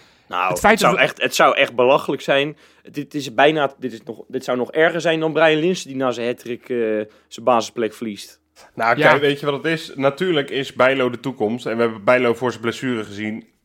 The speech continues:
Speaker 3: Geweldige keeper.
Speaker 2: Precies, Nederlands elftal waardig man. Dus ik, dus,
Speaker 3: En die
Speaker 2: dus
Speaker 3: komt
Speaker 2: ik,
Speaker 3: er,
Speaker 2: uiteindelijk
Speaker 3: die
Speaker 2: kies ik dan wel voor Bijlo, maar
Speaker 3: Die komt er dus ook wel weer. Alleen misschien,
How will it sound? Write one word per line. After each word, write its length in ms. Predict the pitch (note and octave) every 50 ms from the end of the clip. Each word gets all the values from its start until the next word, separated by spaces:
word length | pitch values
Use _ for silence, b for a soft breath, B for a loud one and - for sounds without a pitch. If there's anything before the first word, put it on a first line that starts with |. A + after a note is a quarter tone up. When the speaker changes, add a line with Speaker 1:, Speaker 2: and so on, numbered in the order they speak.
| _ _
Speaker 3:
Geweldige 440 | _ - - C3 B2+ B2 A2+ A2 -
keeper. 320 | - - G2+ E2 - F2 - - _ _ _ _ _ _ -
Speaker 2:
Precies, 320 | B2 A2 B2+ A2+ G2+ -
Nederlands 300 | - A2 A2+ A2 A2 G2
elftal 220 | G#2+ A2+ - - A2
waardig 260 | G#2 A2 G2+ G2+ -
man. 180 | - G2+ E2+ E2
Dus 80 | F2+ G2
ik, 80 | -
dus, 80 | - A#2 - A#2
Speaker 3:
En 60 | A#2+
die 80 | B2 B2+
Speaker 2:
dus 100 | C3 C#3+
Speaker 3:
komt 100 | D#3 D3
Speaker 2:
ik, 40 | - E3+
Speaker 3:
er, 60 | D3+
Speaker 2:
uiteindelijk 460 | D3+ C#3+ - C3 D3+ D#3 D3+ - -
Speaker 3:
die 20 | - F3
Speaker 2:
kies 100 | C#3+ D3
ik 80 | C3 B2+
dan 120 | D3 C#3
wel 140 | C#3+ C#3+ B2
voor 100 | B2 B2
Bijlo, 380 | B2 C#3 D3 C3+ A#2 A2+ B2
maar 300 | C3+ C3 B2 B2 B2 - - _
Speaker 3:
Die 120 | C#3+ D3
komt 200 | D3 G3 G3+ G3
er 60 | F#3+ E3
dus 140 | D3 B2+
ook 60 | B2+ A#2+
wel 160 | B2+ A#2 A2
weer. 200 | A2+ A#2+ B2+ -
Alleen 480 | - C#3+ D3 C#3 B2+ B2+ D3 E3+ E3+
misschien, 480 | E3 D#3+ - - G3 F#3 F#3+ F#3 E3+ -